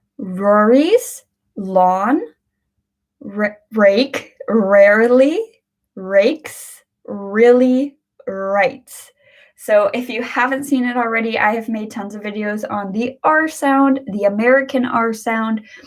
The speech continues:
I also had a, um, linguistic expert from the U K on, uh, and he explained the difference, uh, between the British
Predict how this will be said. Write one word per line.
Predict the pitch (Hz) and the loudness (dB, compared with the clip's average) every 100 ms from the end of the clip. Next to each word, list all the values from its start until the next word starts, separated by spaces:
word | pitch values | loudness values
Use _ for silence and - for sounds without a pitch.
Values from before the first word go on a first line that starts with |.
| _ - | _ -12
I | |
also | - 214 214 | -6 -4 -2
had | 220 214 202 196 | -2 0 0 2
a, | 202 190 190 | 2 2 0
um, | 190 185 185 180 180 | 0 0 0 -2 -6
linguistic | 202 196 185 185 185 180 | -8 -4 0 0 0 -2
expert | 220 226 - 247 226 | -4 -6 -4 -2 -2
from | - 202 | -2 -4
the | 185 | -2
U | 170 175 | -4 -4
K | 175 - 262 254 | -6 0 4 4
on, | - 226 226 240 - - - - | 4 0 -2 -4 -8 -20 -20 -8
uh, | 190 | -6
and | - 190 | -6 -8
he | - - 226 214 | -10 -6 -2 -2
explained | 208 - 196 190 185 | -2 -4 -6 -4 -4
the | |
difference, | 180 180 190 180 185 | -4 -4 -4 -6 -8
uh, | - 185 180 | -6 -2 -2
between | 180 175 - 180 175 | -4 -10 -8 -4 -2
the | 175 | -2
British | - 240 233 | 0 2 2